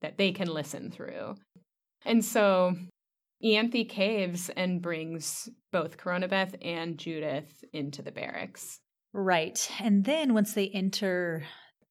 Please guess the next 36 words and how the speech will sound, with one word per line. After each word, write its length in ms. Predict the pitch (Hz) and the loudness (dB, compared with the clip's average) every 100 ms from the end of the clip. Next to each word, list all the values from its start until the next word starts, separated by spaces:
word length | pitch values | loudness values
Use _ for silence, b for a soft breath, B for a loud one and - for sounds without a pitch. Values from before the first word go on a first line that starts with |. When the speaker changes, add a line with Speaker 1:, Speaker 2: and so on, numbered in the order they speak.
| - | -12
Speaker 2:
the 80 | 180 | -2
gate 240 | 269 240 | 0 2
or 80 | 175 | 0
the 80 | 160 | 0
barracks 380 | 196 190 185 | 0 0 -2
or 60 | 180 | -4
whatever, 520 | 170 170 156 151 156 - - | 0 0 0 -2 -4 -6 -14
Crown 580 | - - 196 214 208 185 | -4 2 4 4 4 2
kind 200 | 165 185 | -2 -4
of 40 | 160 | -2
exclaims, 640 | - - - 165 156 - | -2 -2 -2 -2 -2 -4
like, 140 | 156 | -4
"Oh, 200 | - 202 | -2 -2
it's 220 | 151 - - | -2 -4 -4
you." 440 | 180 220 208 165 | 0 4 4 4
And 200 | - 175 | 0 -4
it 80 | 180 | -2
ends 200 | 208 247 | 0 2
up 220 | 214 190 | 0 -2
being 480 | 180 170 160 156 156 - _ _ _ _ | -4 -4 -4 -4 -6 -10 _ _ _ _
Pyrrha, 480 | - 302 185 - 160 - | -6 -2 0 0 -4 0
who 140 | 220 | 2
is 140 | 190 - | 2 0
pretending 460 | 214 202 240 269 | -4 0 2 4
to 40 | 220 | 2
be 120 | 185 | 2
the 100 | 160 | 0
Saint 320 | - 165 151 | -2 -4 -4
of 180 | 151 135 | -6 -6
Duty. 540 | 143 143 - - 202 196 _ _ - | -4 -4 -6 -6 -6 -6 _ _ -12
And 140 | 196 | -8
so 80 | 180 | -4
they're 160 | 180 175 | -2 -2
hearing 440 | - - 254 240 | -2 -2 2 2
this, 340 | 170 147 - 160 | 2 -2 -4 -4
um, 300 | 143 147 | -4 -6